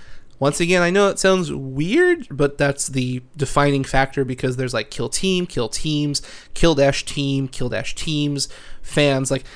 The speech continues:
there's, there's a, there's a lot of different forty K groups on Facebook. The, the link will absolutely be in the show notes. I wanna make it super easy to find this group. Like I said, everyone's really nice. The moderators are great.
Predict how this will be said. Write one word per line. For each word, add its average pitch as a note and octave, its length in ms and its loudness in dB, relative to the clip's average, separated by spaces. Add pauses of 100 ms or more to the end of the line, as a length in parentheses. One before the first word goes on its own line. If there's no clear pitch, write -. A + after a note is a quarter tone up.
(140)
there's, F#3 260 6
there's G3+ 200 6
a, C3+ 140 0 (500)
there's A#3 220 4
a C3 60 2
lot - 560 -6 (440)
of B2 200 0
different B2+ 420 -4
forty B2+ 340 2
K B2 280 2
groups C3 280 -2
on B2+ 140 -4
Facebook. C3+ 520 -4 (460)
The, C3+ 440 0
the C3 180 2
link F3 340 2
will C3 200 2
absolutely D#3 500 2
be D#3 140 2
in D3+ 80 0
the D3+ 80 0
show D3+ 260 2
notes. D#3 460 -2 (800)
I D3 80 -2
wanna D3 180 2
make C#3+ 140 -2
it - 140 -12
super E3 420 4
easy D3 240 4
to C#3+ 40 0
find C3+ 260 0
this C3+ 120 -2
group. C#3+ 260 -2
Like C3+ 160 0
I C3+ 40 0
said, B2 240 -2
everyone's C#3 400 2
really D3+ 260 4
nice. C3+ 440 -2 (420)
The A#2+ 100 -2
moderators B2+ 560 4
are A#2 60 -10
great. C3+ 520 -2